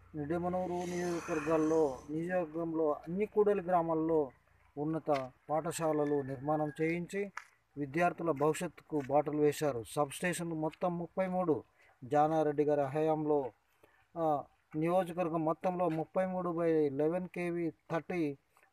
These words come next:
and వన్ థర్టీ టూ by థర్టీ త్రీ కేవీ టూ సబ్‌స్టేషన్ నిర్మించడం జరిగింది. హుజూర్గూడెం and తిరుమలగిరి సబ్‌స్టేషన్ల అనుమతులు కూడా జానారెడ్డి గారి హయాంలో వచ్చాయి.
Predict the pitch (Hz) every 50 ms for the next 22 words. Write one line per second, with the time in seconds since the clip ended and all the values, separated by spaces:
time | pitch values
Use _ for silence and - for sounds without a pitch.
0 | 139 143 147 147 139 135 151 156 165 - 190 185 - 185 175 156 175 170 160 151
1 | 156 147 - - 156 - 175 170 151 - 165 170 156 - - 160 156 151 151 156
2 | 151 143 - - 175 185 170 - - 170 139 - - 170 160 - 151 160 151 151
3 | 147 147 156 160 151 139 131 - - 156 151 147 151 143 147 147 147 147 143 131
4 | 113 110 92 - _ _ _ _ _ _ _ - 143 139 175 185 185 170 160 170
5 | 180 180 185 190 196 190 - _ _ _ _ _ _ _ _ - 156 151 151 147
6 | - 160 160 165 175 175 175 170 175 175 180 170 - 165 160 147 - - 180 170
7 | - 170 170 170 160 151 147 165 170 175 170 - 175 170 156 160 170 165 165 156
8 | 139 151 151 156 165 160 160 156 151 156 151 156 151 147 135 147 151 147 151 151
9 | 147 151 151 147 143 - _ - 151 135 120 104